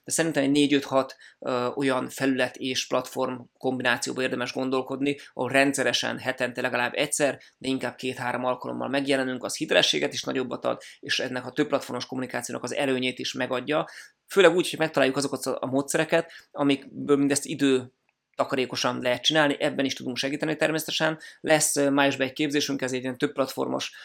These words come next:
ö, tartalompiramis építés címet kapta ez a kis, ö, kurzus, ahol pont erről fog szólni, egyrészt, hogy videót hogyan csináljunk, másrésztről pedig hogyan készítsünk olyan tartalmi mutációkat,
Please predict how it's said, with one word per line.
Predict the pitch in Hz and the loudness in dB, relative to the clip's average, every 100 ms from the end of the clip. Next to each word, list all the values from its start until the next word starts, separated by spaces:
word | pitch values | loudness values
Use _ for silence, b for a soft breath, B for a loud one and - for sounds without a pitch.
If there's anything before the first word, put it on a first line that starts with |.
| B | B
ö, | 135 131 127 127 | 0 4 4 4
tartalompiramis | 143 139 135 135 131 123 | 4 4 2 0 0 0
építés | 131 - 127 - - - - 78 | -2 -2 -2 -2 -6 -12 -16 -12
címet | - 131 127 | -6 -4 -2
kapta | - 131 - 131 127 B | 0 0 2 0 -2 B
ez | - 131 | -6 -6
a | 127 | -4
kis, | 127 - | -2 0
ö, | 131 127 | 0 0
kurzus, | 143 143 139 | 2 2 2
ahol | 135 135 - | 0 -2 0
pont | 175 160 | 2 6
erről | 151 | 6
fog | 139 123 | 4 0
szólni, | 160 160 | 0 0
egyrészt, | 135 131 | 0 -2
hogy | 120 | -6
videót | 135 190 185 | 0 2 2
hogyan | 185 175 | 2 -2
csináljunk, | 160 151 143 143 B _ | 0 0 0 0 B _
másrésztről | 147 151 139 - 135 | 0 2 0 0 -2
pedig | 127 135 | -4 -6
hogyan | 135 139 127 | -2 -2 -2
készítsünk | 135 127 - 123 | -4 -4 -4 -4
olyan | 135 123 | -2 0
tartalmi | 131 127 123 123 | 0 0 -2 -4
mutációkat, | 135 143 139 135 131 131 | 0 0 2 -2 0 -2